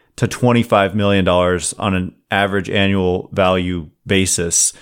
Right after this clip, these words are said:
And so if you're kinda capping yourself at, um, thirty-seven million more to spend on an annual basis, uh, not total money, but,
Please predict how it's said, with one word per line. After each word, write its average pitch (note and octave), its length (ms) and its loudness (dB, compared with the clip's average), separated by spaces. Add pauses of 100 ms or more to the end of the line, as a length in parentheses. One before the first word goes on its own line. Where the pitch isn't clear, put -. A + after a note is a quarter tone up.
(360)
And G#2+ 180 0
so G#2 540 2 (720)
if A#2+ 140 -2
you're B2+ 100 4
kinda C3 240 2
capping A#2 540 0
yourself G2 460 0
at, F#2+ 340 0
um, E2+ 500 -2 (1040)
thirty-seven A#2 840 2
million G#2 580 2
more G#2 460 2
to A#2 140 -6
spend G#2+ 600 0
on F#2+ 160 -2
an E2+ 120 -4 (440)
annual A2+ 440 4
basis, B2 520 0 (540)
uh, F#2 340 2 (140)
not G2 320 0
total G#2 580 2 (300)
money, B2+ 380 2
but, A2+ 600 0